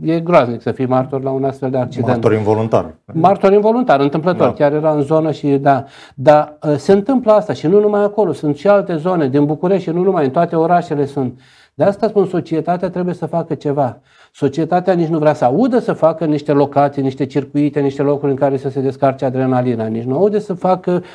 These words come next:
Speaker 1: nu știu ce, pro-, nici nu vrea să audă să facă programe de pregătire. Uh, și atunci, dacă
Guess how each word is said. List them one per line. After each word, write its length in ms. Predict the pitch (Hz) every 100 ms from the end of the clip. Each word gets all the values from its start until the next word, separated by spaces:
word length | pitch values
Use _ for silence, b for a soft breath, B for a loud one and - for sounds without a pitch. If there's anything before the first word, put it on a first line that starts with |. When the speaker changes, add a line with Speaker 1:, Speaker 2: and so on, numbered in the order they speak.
| B
Speaker 1:
nu 100 | 156
știu 120 | 160
ce, 180 | 165 170
pro-, 320 | 165 - 165
nici 220 | 151 170 165
nu 100 | 156
vrea 180 | 156
să 100 | 165
audă 240 | 175 180 175
să 120 | 139
facă 320 | 139 160 160
programe 580 | 143 139 143 143 160 156
de 120 | 151
pregătire. 600 | 151 147 147 143 147 113 107 B B B B
Uh, 220 | 131 135
și 240 | 120 - 165
atunci, 280 | 160 208
dacă 440 | 208 190 190 175